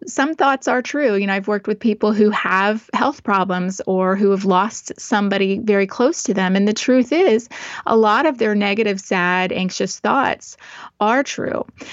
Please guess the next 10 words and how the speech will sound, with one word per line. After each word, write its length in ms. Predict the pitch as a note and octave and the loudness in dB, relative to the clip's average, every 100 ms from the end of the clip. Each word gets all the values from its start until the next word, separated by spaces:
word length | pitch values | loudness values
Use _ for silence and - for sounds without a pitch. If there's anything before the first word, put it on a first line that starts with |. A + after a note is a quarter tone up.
| - | -4
But 80 | A#3 | 2
what 160 | A3 A3+ | 2 2
we 100 | A#3+ | 0
have 300 | B3+ D#4+ - | 0 -2 -2
to 100 | C4+ | -4
do 320 | A#3 C4+ C4 | 0 2 2
is 140 | G#3+ | 0
start 280 | - G#3+ G#3 | 0 0 0
examining 680 | G3+ F#3+ G#3 A3 B3 A#3 F#3+ | 0 0 0 2 2 2 2
them. 420 | F3 F3 F3+ F#3+ | 2 0 0 -2